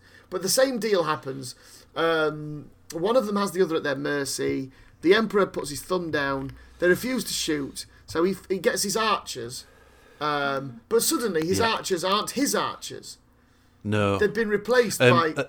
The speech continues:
Speaker 2: the, the, the crowd, um, where he gets ready to, to do his decision, and the crowd are shouting, "Freedom, freedom," because actually they've really got into these, these chicks fighting.
Speaker 1: Yeah.
Speaker 2: Um, and they really like 'em, don't they? And they don't
Speaker 1: Yeah,
Speaker 2: want
Speaker 1: yeah.
Speaker 2: either of 'em to die 'cause they've really enjoyed the whole scenario.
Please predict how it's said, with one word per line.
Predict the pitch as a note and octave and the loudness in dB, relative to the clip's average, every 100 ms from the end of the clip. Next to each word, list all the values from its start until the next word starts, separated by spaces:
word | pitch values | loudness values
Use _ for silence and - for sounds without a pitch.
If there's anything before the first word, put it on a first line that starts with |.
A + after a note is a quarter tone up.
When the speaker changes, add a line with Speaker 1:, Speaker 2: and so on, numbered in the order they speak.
| - | -2
Speaker 2:
the, | A2 C3+ - - | -2 -2 -4 0
the, | C3+ - _ _ _ - | 0 0 _ _ _ -6
the | A#2+ | -4
crowd, | B2 - C3+ C#3 G#2+ G2+ G2+ - | -2 2 4 4 0 -4 -8 -8
um, | A#2 G2 F#2+ F#2 F#2 - _ | -4 -2 -2 -6 -10 -14 _
where | A#2 B2 | -6 -4
he | B2 | -2
gets | A#2 B2 - | -2 -4 -4
ready | A#2 G#2+ | -2 -2
to, | - G#2 F#2+ - - | -4 -6 -6 -12 -14
to | - | -8
do | A2+ G#2 | -4 -2
his | G2 | -4
decision, | - - A2+ G2+ F#2 | -6 -8 -6 -6 -6
and | F#2+ | -8
the | G2 | -8
crowd | - A2 G#2 | -6 -4 -2
are | G2 | -4
shouting, | - G2 - G#2 | -4 -4 -6 -8
"Freedom, | - C4+ C4 A3+ G3+ D3 | -4 0 2 0 -2 -2
freedom," | G2+ F3+ A#3 G3 D#3 | -2 0 0 2 0
because | G#2+ G#2+ C3 - - - - - | -2 -4 -6 -6 -10 -20 -12 -8
actually | G#2+ - G#2 | -6 -4 0
they've | A#2 G2 | 0 0
really | B2 A2 | -2 -2
got | G#2 A#2 | -2 -4
into | A2+ A#2 A#2+ | -4 -4 -4
these, | G#2 G2 F#2 - - - _ | -4 -4 -6 -10 -14 -20 _
these | G#2+ G2+ | -6 -6
chicks | - A#2 - - | -6 -6 -6 -6
fighting. | G2+ G2 - A2 - - | -6 -8 -10 -14 -14 -6
Speaker 1:
Yeah. | E3+ E3 - | -2 -2 -4
Speaker 2:
Um, | G2 F#2+ F#2+ | -4 -4 -4
and | G#2 | 0
they | A2 | 2
really | G#2+ G#2 | 2 2
like | G2+ A2 G#2+ - | 0 -2 -4 -8
'em, | G2+ | -8
don't | G2 G#2+ | -6 -6
they? | G#2+ | -6
And | G#2 G2+ | -6 -2
they | |
don't | G#2 | 0
Speaker 1:
Yeah, | - | 0
Speaker 2:
want | G2 | -2
Speaker 1:
yeah. | G#2 | -2
Speaker 2:
either | F#2+ | -4
of | F#2+ | -8
'em | G2 | -10
to | - | -8
die | G#2+ A2 | -6 -6
'cause | - F#2+ | -6 -6
they've | G2 | -4
really | G2 F#2+ | -4 -4
enjoyed | F#2+ F#2+ G#2 F#2+ G2 | -6 -4 -4 -4 -6
the | F2 | -8
whole | F#2+ G2 F#2+ | -6 -4 -6
scenario. | - G2 F#2 F2+ G2 - | -10 -8 -8 -8 -10 -12